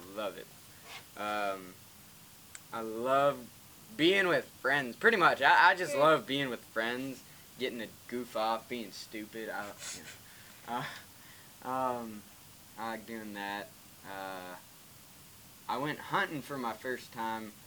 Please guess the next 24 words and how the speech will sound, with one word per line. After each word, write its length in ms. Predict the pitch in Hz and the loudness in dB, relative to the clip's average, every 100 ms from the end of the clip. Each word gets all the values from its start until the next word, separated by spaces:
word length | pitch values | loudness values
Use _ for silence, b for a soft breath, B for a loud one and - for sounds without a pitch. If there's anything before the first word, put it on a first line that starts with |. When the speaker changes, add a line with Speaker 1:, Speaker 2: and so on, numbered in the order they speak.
| B B - 107 | B B -14 -6
Speaker 1:
back 200 | 110 107 | -6 -6
in 140 | 104 | -12
December. 600 | 98 - 143 143 120 110 104 - - - - - - 120 | -12 -6 -4 -4 -4 -6 -10 -16 -20 -20 -20 -20 -20 -14
Got 160 | 117 110 | -10 -8
my 80 | 107 | -10
first 340 | 107 120 113 | -8 -10 -8
deer 240 | 110 113 113 | -8 -6 -6
with, 140 | 104 98 | -8 -10
uh, 20 | 104 95 87 87 - B B B B - | -10 -10 -10 -16 -20 B B B B -18
uh, 20 | |
a 720 | 92 90 87 92 - - - 98 | -16 -14 -16 -18 -20 -20 -18 -12
buddy 180 | 104 101 | -10 -10
of 60 | 98 | -12
mine, 220 | 98 95 95 | -12 -12 -12
Connor 220 | 110 107 | -12 -10
Williams. 600 | 104 113 113 107 107 - - - - | -10 -8 -8 -8 -12 -16 -18 -20 -20
Uh, 40 | 92 87 85 - | -18 -16 -18 -8
I 100 | 107 | -4
love 340 | 120 120 117 98 | -4 -2 -2 -4
hanging 260 | 101 98 | -10 -10
out 140 | 95 - | -12 -12
with 100 | 78 | -12
that 180 | 90 - | -14 -12
family. 180 | 85 | -18